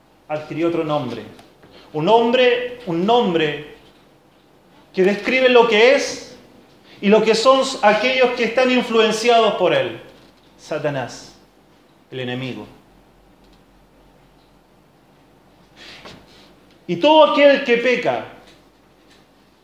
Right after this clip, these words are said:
es considerado enemigo de Dios. ¿Es usted un pecador?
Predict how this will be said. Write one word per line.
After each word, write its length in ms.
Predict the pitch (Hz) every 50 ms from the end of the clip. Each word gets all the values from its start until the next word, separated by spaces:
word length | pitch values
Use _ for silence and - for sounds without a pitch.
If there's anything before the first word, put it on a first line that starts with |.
| _ -
es 120 | 151 147
considerado 840 | - - 160 151 151 - 160 147 143 143 143 143 143 135 123 117 117 - - - - - _ _ _ _ _ _ _ _ -
enemigo 520 | 135 120 120 120 131 131 123 110 104 104 - - _ _ _ _ _ _ _ _ _ _ _ _ _
de 120 | 107 104
Dios. 400 | 95 101 101 - - - - - - - - - - - _ _ _ _ _ _ - - - - - _
¿Es 180 | - 165 165 -
usted 200 | 202 180 - 220
un 140 | 214 214 202
pecador? 640 | - 214 196 190 202 196 202 214 226 233 - -